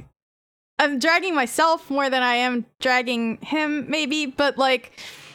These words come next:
it's fascinating to me, like, how long I read that, like,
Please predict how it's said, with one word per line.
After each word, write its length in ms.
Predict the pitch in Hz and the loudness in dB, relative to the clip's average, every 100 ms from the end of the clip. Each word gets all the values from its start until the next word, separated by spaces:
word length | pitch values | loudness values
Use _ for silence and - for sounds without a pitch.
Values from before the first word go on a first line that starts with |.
| _ _ _ _ _ | _ _ _ _ _
it's 320 | 302 247 - | 0 0 -4
fascinating 680 | - 302 311 339 339 311 294 | 2 2 2 0 -2 0 -2
to 140 | - 339 | -2 -2
me, 220 | 294 277 | 0 0
like, 240 | 285 262 | 0 0
how 380 | - - 285 277 | 0 0 2 2
long 360 | 294 262 269 285 | 2 0 0 0
I 120 | 269 | 0
read 260 | 233 247 247 | 0 0 2
that, 240 | 285 220 | 0 2
like, 340 | 262 233 - | 0 -2 -6